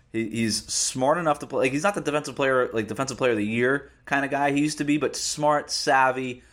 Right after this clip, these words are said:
You trust him in playoff settings. And if you're, if you're the Warriors, you'd probably only be asking him to play fifteen to twenty minutes a night,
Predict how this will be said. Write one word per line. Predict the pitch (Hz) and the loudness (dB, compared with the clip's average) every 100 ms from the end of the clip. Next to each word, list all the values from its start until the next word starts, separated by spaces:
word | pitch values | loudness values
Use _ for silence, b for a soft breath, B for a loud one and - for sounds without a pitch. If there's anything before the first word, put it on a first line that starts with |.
| B B | B B
You | |
trust | 117 - 151 147 - | -8 -2 0 -2 -4
him | |
in | 135 | -6
playoff | 120 127 127 117 - | -2 2 4 4 2
settings. | 123 113 117 113 B B B B | 0 2 0 -4 B B B B
And | 139 139 | 0 0
if | 139 | 2
you're, | 139 135 - | 2 2 0
if | 127 | -4
you're | 139 | -2
the | 131 | 0
Warriors, | 143 170 156 127 | 2 2 2 0
you'd | 123 | -4
probably | 151 180 | -2 0
only | 151 131 | 0 0
be | 120 | 0
asking | 104 123 - | 0 -2 -4
him | 120 | -2
to | 107 | -2
play | - 113 110 | 0 2 2
fifteen | 107 120 - 123 | 0 -4 -4 -6
to | |
twenty | 98 117 107 | -4 -2 0
minutes | 104 104 | 0 0
a | 107 | -2
night, | 151 151 - | 0 -2 -4